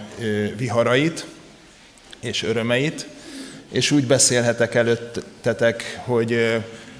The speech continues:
hogy szeretnélek titeket is, ö, tanúiul hívni,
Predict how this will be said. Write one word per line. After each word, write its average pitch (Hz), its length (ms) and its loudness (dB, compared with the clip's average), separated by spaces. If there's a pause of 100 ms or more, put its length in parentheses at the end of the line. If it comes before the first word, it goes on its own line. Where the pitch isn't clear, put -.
(200)
hogy 123 120 -2
szeretnélek 117 800 4
titeket 117 480 0
is, - 360 0 (140)
ö, 117 320 2
tanúiul 110 680 2
hívni, 104 760 -4